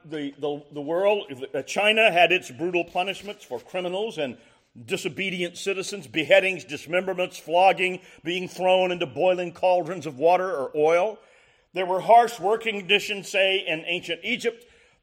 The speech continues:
Those pyramids and other monuments had to be built by someone, and it involved slave labor, arduous, difficult, scorching sun labor, work-, workers facing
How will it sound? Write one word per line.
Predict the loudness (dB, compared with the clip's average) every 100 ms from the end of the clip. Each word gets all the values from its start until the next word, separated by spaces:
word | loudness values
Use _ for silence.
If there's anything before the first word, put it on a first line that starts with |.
| -4
Those | -4 -4
pyramids | -2 0 2 0 -2 -2
and | -2
other | 0 -2 0
monuments | 2 2 0 -4 -2
had | 0 0
to | -2
be | -6
built | -2 -2 0
by | 2 2
someone, | 2 -2 2 0 0 -4 _ _ _ _ 4
and | 6 6
it | 4
involved | -2 2 6 8 6
slave | 0 0 2 2 2
labor, | 0 0 -2 -6 -6 _ _ _ _ _ 8
arduous, | 10 10 4 2 2 2
difficult, | -2 -2 0 0 0
scorching | -4 4 8 8 6 -4
sun | -4 -2 -2 2
labor, | 2 2 0
work-, | 2 0 0 -4 -6 -2
workers | -2 -2 -6 -6
facing | -4 -2 -2 -6